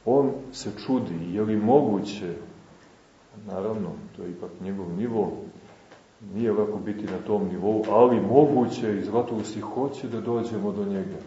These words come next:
Ovako nas i poziva. A on je već na tom nivou. On pita, je li moguće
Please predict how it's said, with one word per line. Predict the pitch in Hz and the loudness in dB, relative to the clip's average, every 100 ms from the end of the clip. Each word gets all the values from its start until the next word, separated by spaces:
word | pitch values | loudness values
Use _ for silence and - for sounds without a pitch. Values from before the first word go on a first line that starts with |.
| - - - _ _ - | -18 -20 -20 _ _ -6
Ovako | 101 110 107 | -2 -2 -2
nas | 95 - | -6 -8
i | 101 | -4
poziva. | 107 104 120 101 120 | -2 0 0 0 8
A | |
on | 131 175 | 10 12
je | 156 | 12
već | 196 - | 12 12
na | 180 | 8
tom | 170 165 143 | 8 8 8
nivou. | 117 104 87 - - - - - - - - - | 6 6 4 0 -6 -12 -18 -20 -20 -20 -10 4
On | 143 143 | 4 8
pita, | 147 120 95 | 8 6 4
je | 87 104 | 0 2
li | 107 107 | 4 4
moguće | 107 147 131 104 - - | 8 8 8 4 0 -4